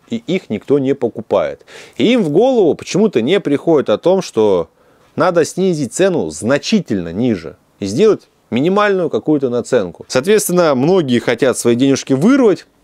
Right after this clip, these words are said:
а этого сделать не получается. И удивляются, че же-то машину-то не берут, когда у меня такая хорошая цена. Вот так вот бывает. Я думаю, что это даст свой выхлоп на перспективу,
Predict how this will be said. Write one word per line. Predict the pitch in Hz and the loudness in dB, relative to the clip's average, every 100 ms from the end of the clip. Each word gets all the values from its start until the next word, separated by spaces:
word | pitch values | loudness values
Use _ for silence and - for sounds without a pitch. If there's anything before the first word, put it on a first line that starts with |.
| - | -10
а | 98 | -2
этого | 135 175 135 98 | -2 0 -2 -4
сделать | 85 127 143 - - | 0 2 2 -2 -8
не | 123 | -6
получается. | 127 127 - 85 78 - 71 _ _ _ _ _ - _ | -2 -2 0 -2 -2 -10 -20 _ _ _ _ _ -20 _
И | 139 | 0
удивляются, | 220 175 131 107 87 80 87 - | 2 2 2 2 0 -4 -12 -14
че | - 151 | 0 0
же-то | 101 - 92 - | 0 -6 -8 -6
машину-то | 107 110 131 104 90 | -6 -4 -4 -4 -6
не | 90 | -6
берут, | 90 160 | -2 -2
когда | - 95 | -2 -4
у | |
меня | 107 | -4
такая | 92 - 127 | -4 -2 -2
хорошая | - 92 113 - | -2 -2 -2 -2
цена. | 95 - 95 76 - | -8 -6 -6 -8 -4
Вот | 143 190 | -4 0
так | 202 170 | -2 -2
вот | 113 | 0
бывает. | 127 101 73 - | 2 2 0 -2
Я | 180 160 254 202 | -2 0 0 2
думаю, | 160 202 143 107 | 2 2 2 -2
что | - 147 131 104 - | -2 0 2 0 -2
это | 190 202 127 92 87 | -2 0 0 0 -2
даст | 95 147 131 - | -2 0 0 -2
свой | 127 156 120 | 0 2 2
выхлоп | 156 277 262 226 - | 2 0 2 -2 -2
на | - 175 | -4 -4
перспективу, | - - 151 - - - - 123 123 85 - | -4 -4 -6 -6 -12 -12 -6 -2 -2 -2 -6